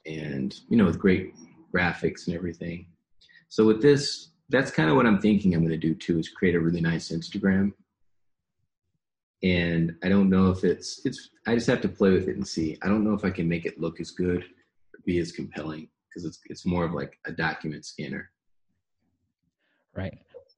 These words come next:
Speaker 1: Not
Speaker 2: If I could,
Speaker 1: Oh, sure.
Speaker 2: if I can make a suggestion, one of the things that Reflectly,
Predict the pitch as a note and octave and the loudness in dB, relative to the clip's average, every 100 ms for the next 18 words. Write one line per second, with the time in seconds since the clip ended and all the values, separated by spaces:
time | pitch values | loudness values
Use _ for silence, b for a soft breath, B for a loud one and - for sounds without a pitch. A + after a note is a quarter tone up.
0 | _ F#2 F#2+ F#2 C#3+ D3 - - - - | _ -2 -2 2 2 2 0 -4 -10 -14
1 | - - - G2 E2 G2 F2+ - - _ | -20 -20 -10 -6 -2 -2 -2 -6 -20 _
2 | _ _ - C#3 C3+ C3 - - G2 - | _ _ 2 4 4 2 2 2 2 2
3 | G2 B B - G#2 A#2 D3 D3 G#2 - | 0 B B -2 4 6 8 6 2 2
4 | G#2+ G#2 F#2+ F#2+ G#2 F2+ - A2+ - G2+ | 4 4 2 -2 -4 -6 -4 -4 -6 -8
5 | F#2+ F#2 | -8 -8